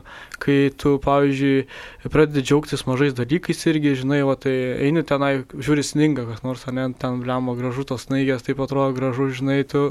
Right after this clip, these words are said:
sustoji akimirką ir tu matai. E, atsimenu, kažkada vienoj grupėj dalinausi,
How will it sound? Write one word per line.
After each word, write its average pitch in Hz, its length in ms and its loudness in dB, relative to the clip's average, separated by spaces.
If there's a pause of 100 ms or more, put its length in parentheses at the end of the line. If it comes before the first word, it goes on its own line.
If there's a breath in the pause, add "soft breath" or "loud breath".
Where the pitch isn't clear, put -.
(100)
sustoji 160 560 2
akimirką 156 600 0 (420 loud breath)
ir 139 80 -2
tu 143 160 0
matai. 139 380 2 (760 loud breath)
E, 135 840 2 (380 loud breath)
atsimenu, 139 400 0
kažkada 135 380 0 (100)
vienoj 135 240 2
grupėj 135 320 0
dalinausi, 135 600 2